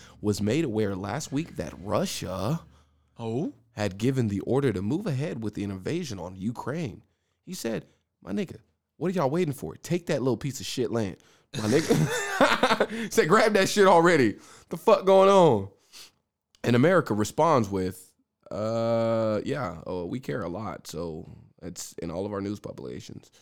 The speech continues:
Speaker 1: And it's the big thing now.
Speaker 2: Wow. Well, I don't know if they're going to yet.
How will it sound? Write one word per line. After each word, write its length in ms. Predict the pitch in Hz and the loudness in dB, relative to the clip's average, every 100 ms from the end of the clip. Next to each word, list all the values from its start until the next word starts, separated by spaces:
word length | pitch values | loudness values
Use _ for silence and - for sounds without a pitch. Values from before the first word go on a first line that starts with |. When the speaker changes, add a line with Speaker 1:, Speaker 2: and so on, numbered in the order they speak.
| _ _ _ _ - | _ _ _ _ -6
Speaker 1:
And 260 | 101 101 | -2 0
it's 220 | 107 107 | 0 -4
the 100 | - | -8
big 220 | 127 139 131 | -4 -4 -2
thing 220 | 139 104 | -2 -2
now. 220 | 82 80 107 _ _ _ _ _ _ _ _ _ - | -6 -10 -18 _ _ _ _ _ _ _ _ _ -8
Speaker 2:
Wow. 520 | 123 131 127 117 113 | -2 2 2 -2 -6
Well, 600 | 123 151 165 170 165 - _ _ _ _ _ _ _ _ _ _ _ _ _ _ _ _ _ _ _ | -6 -2 -2 -2 -4 -10 _ _ _ _ _ _ _ _ _ _ _ _ _ _ _ _ _ _ _
I 120 | 135 151 | -4 -2
don't 120 | 147 | -2
know 100 | 139 | -4
if 120 | 131 | -4
they're 140 | 120 | -8
going 280 | 120 120 117 | -6 -8 -10
to 120 | 110 107 | -12 -12
yet. 280 | 104 107 | -12 -12